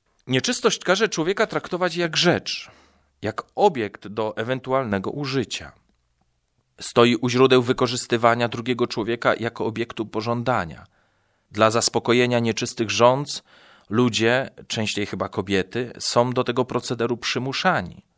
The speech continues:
Groźbą, szantażem, czasem skutecznym wmówieniem, że są nikim i do niczego innego się nie nadają. Niektórzy ludzie traktują seks jak wesołe miasteczko, w którym szukają taniej i szybkiej rozrywki, mocnych przeżyć i ekstatycznych uniesień.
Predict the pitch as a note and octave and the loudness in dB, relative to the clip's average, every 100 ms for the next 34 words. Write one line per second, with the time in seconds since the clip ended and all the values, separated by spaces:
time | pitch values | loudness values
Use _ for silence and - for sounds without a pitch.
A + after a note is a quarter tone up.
0 | _ _ _ _ - E2 E2 F2+ F2 G2+ | _ _ _ _ -12 -8 -6 -6 -2 -2
1 | B2 - E2+ - E2+ E2+ F#2 B2 D3 _ | -4 -10 -10 -12 -10 -6 -6 -8 -14 _
2 | _ _ _ _ _ - - - A2 A#2 | _ _ _ _ _ -10 -4 0 0 0
3 | - - G#2 G#2+ - A#2 G#2+ G#2+ G2+ G#2 | -2 -2 -2 -4 -2 -2 0 0 2 4
4 | G#2+ A2 G#2 - G#2 G2+ A2 A2 A#2 G#2 | 4 2 0 0 0 0 0 -2 -2 0
5 | G2+ G2+ G2 G2 G2+ G2 G2+ F#2 - F#2+ | 0 -2 -2 -2 0 0 0 -2 -4 -2
6 | F#2 F2 D#2+ D#2 D#2+ E2 G#2+ B2+ _ _ | -2 -2 -2 -6 -6 -10 -12 -18 _ _
7 | _ _ _ _ _ _ - B2 - F3+ | _ _ _ _ _ _ -4 -2 0 2
8 | G3 F3 F3+ - D3+ - F#3+ F3+ D3+ - | 2 4 4 4 0 2 2 2 0 -2
9 | E3 - - C#3 C#3+ - F#2 F#2+ F#2+ G#2+ | -2 -2 -2 2 2 0 -6 -6 -8 -2
10 | C#3 - F3+ F3+ F3+ - A3+ - C3+ - | 0 2 2 2 0 0 -2 2 -2 0
11 | B2 B2 - B2 B2+ B2 G#2 G2+ B2 C3 | -4 -2 -4 -4 -2 -2 0 0 0 -4
12 | G2+ - B2 - B2+ A#2 G2+ G#2 G#2 - | -6 -6 -6 -4 -2 0 0 -2 -4 -6
13 | B2 C3+ A#2 - A2 - A2+ G#2 B2+ - | -6 -4 -4 -4 -8 -4 -2 -2 -4 -10
14 | - G#2+ - A#2+ - A2 B2+ A2+ - A2+ | -10 -8 -6 -6 -2 -2 -2 -4 -4 -8
15 | - A#2 G2+ D#2+ - - | -10 -8 -6 -6 -10 -14